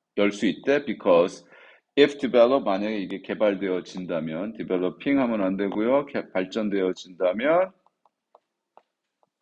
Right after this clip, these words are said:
it will change our future forever by employing, by ing야, 뭐뭐 함으로써, 사용함으로써, 이것에, 뭐야? 미안, 어디 갔어? It's enormous power,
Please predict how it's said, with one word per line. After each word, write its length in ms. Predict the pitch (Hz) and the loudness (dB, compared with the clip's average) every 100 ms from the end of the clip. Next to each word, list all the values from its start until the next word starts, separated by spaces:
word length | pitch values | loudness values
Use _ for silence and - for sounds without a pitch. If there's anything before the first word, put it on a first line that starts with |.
| _ _ _ _ _ | _ _ _ _ _
it 80 | 107 | 2
will 260 | 107 107 101 | 4 4 2
change 420 | - 165 147 - | -2 0 0 4
our 180 | 113 107 | 4 4
future 380 | - 135 - 110 | 2 -2 -2 -2
forever 340 | 113 107 101 | 2 2 2
by 220 | 95 92 | 4 4
employing, 720 | 87 101 - 123 98 95 127 - | 4 -4 -2 2 2 2 -2 2
by 300 | 104 113 123 | 6 8 8
ing야, 800 | 104 98 101 98 104 101 113 139 | 4 4 -2 -6 -2 0 2 0
뭐뭐 260 | 135 104 104 | -4 -6 -6
함으로써, 800 | 120 110 92 - 80 67 67 - | -6 -6 -8 -10 -12 -10 -10 -12
사용함으로써, 1200 | - 131 127 110 85 78 73 - 135 151 165 170 - _ _ _ _ | -4 -2 0 0 -4 -6 -12 -8 0 2 2 0 -8 _ _ _ _
이것에, 600 | - 90 90 - 143 175 180 _ - | -8 -2 -2 0 0 -2 -6 _ -8
뭐야? 380 | 101 107 135 156 - - | -2 0 0 -4 -14 -12
미안, 460 | 90 90 113 156 - | -6 -4 -4 -6 -10
어디 120 | 85 | -6
갔어? 460 | 82 - 78 76 - _ _ _ | -6 -6 -8 -8 -14 _ _ _
It's 420 | 85 - - - - - | -12 -12 -14 -18 -6 2
enormous 400 | 120 123 117 - | 4 4 2 2
power, 400 | 127 139 151 | 4 4 2